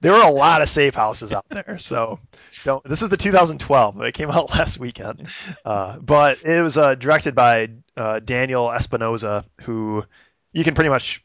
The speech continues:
just consider this his first major film. He hasn't done anything, anything otherwise, really. Uh, the film stars Ryan Reynolds, who plays a C I A agent who's pr-, just becoming bored to death at his post in a safe house in, uh, South Africa,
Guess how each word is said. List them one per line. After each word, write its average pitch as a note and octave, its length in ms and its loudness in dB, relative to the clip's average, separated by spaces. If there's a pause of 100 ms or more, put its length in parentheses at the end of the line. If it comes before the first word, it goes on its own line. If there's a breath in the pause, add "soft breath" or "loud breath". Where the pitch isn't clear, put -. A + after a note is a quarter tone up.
just - 220 -6
consider B2 340 0
this A2 160 -2
his G#2+ 120 -8
first G#2+ 260 -6
major G#2+ 240 -8
film. G#2 260 -6
He G#2 60 -8
hasn't G#2 220 -6
done G#2+ 280 -2
anything, G#2 600 -8
anything G#2 560 -6
otherwise, G2+ 560 -2
really. G#2 300 -2 (420 loud breath)
Uh, G#2+ 340 6
the A2+ 140 -4
film F3 260 2
stars C3+ 560 4 (400)
Ryan C3+ 240 2
Reynolds, A#2+ 460 -2
who B2+ 80 -10
plays A2+ 380 -2
a G#2+ 320 -2 (540 soft breath)
C - 200 0
I C3 80 6
A B2 120 4 (200)
agent A#2+ 280 -6
who's A2+ 260 -12 (220)
pr-, - 100 -10 (180)
just B2+ 300 -8
becoming B2+ 400 -2
bored B2 220 4
to A#2 40 -4
death A2+ 280 0
at A#2 120 0
his G#2+ 120 -6
post A2+ 340 -4
in G#2+ 80 -10
a G#2 60 -12
safe A2 260 -4
house G#2 400 -2
in, G#2+ 240 -12
uh, G#2 180 -4
South G#2+ 280 0
Africa, A2 520 -2